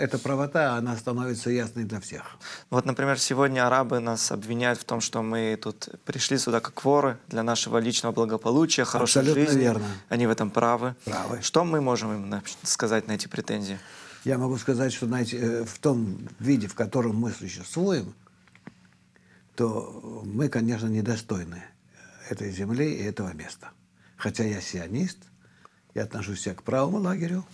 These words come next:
Speaker 1: Вместе с тем, согласно Кабале, мы, э, с каждым днем практически теряем, э,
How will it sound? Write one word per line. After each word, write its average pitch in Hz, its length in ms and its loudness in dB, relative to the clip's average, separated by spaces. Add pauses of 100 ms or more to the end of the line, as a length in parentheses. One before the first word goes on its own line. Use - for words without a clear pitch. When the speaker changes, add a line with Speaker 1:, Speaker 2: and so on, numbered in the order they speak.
(380)
Speaker 1:
Вместе 104 340 0
с - 60 -4
тем, 196 280 4 (840)
согласно 101 760 2
Кабале, 123 520 0 (920)
мы, 101 560 2
э, - 40 -12 (1300)
с - 160 -2
каждым 98 480 2
днем 139 440 4 (880)
практически 123 680 -2
теряем, 120 720 4 (1200)
э, 101 440 -2